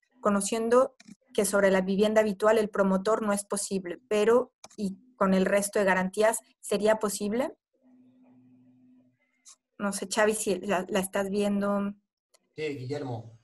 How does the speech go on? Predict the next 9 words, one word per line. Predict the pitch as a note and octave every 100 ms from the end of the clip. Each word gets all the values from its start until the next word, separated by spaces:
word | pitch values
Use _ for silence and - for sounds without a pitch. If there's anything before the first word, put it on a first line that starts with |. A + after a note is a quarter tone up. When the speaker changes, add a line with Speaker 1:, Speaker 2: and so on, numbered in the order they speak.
| _ -
Speaker 1:
También. | G3+ G3 F#3+ F#3 F#3+ _ _ _ _ _ - -
Speaker 2:
Ah, | B2+ A2+ -
hola, | A#2 A#2+ A#2
sí, | C3 A#2 A2
se | -
me | A#2 A#2+
oye, | A#2+ A2
¿no? | - - - _ _ -
Speaker 1:
Sí. | G#3+ A#3